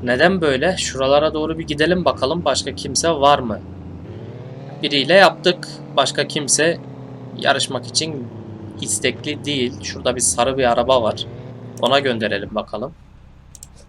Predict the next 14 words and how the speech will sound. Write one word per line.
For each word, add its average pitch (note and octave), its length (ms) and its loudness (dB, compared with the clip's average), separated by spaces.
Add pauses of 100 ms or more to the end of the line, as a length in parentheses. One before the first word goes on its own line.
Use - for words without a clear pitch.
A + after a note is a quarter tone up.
(580)
Gel D#3+ 180 10
bakalım. C3 340 4 (1800)
Lamborghini'ye B2+ 800 2
de D3 280 4
gönderdik B2+ 540 0
arkadaşlar. A#2 560 0
Bakalım C3 380 0
Lamborghini B2+ 500 0
ile B2+ 240 2
ne D3 40 2
yapabileceğiz? B2+ 920 0
Tabii A#2 260 2
ki D3+ 180 -6
gelirse. C3 640 2